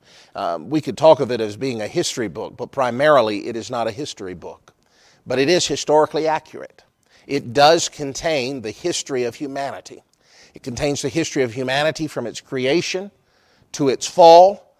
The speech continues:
It covers the creation of the first nations. In fact, the first governments that were ever formed, their record is not known to the historical annals of time, but it is revealed in Scriptures. The first record of any human government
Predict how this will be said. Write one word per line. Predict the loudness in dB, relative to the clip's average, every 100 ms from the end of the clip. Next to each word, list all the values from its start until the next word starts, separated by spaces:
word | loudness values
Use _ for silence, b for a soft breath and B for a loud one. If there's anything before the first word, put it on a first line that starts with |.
| b b b b
It | -16 -6
covers | 2 2 2 -4
the | -8
creation | -8 -4 -2 -2 -4 -6
of | -8
the | -10
first | -4 -4 -4 -6
nations. | -6 -6 -10 -16 -20 -20 b b b
In | -20
fact, | -4 -2 -2 -4
the | -10
first | -4 0 0 0 -6
governments | 4 4 4 -6 -10
that | -10 -8
were | -6 -2
ever | -2 -2
formed, | -4 0 0 0 -4
their | -2 -2
record | 0 0 -2 -8
is | -8 -10
not | -8 -8
known | -10 -6 -2 -2 -2 -8 -16 B B _
to | -8 -4 -4 -4 -6
the | -8 -10
historical | -8 -4 2 4 4 -2 -10
annals | -8 -6 -6 -8
of | -14
time, | -8 -4 -4 -4
but | -6
it | -4
is | -6 -6
revealed | -8 -12 -10 -6 -6 -6
in | -12
Scriptures. | -14 -12 -12 -12 -16
The | -16 -14
first | -14 -8
record | -6 -6 -8
of | -12 -12
any | -12 -12
human | -12 -12 -12 -4
government | 0 0 -2 -12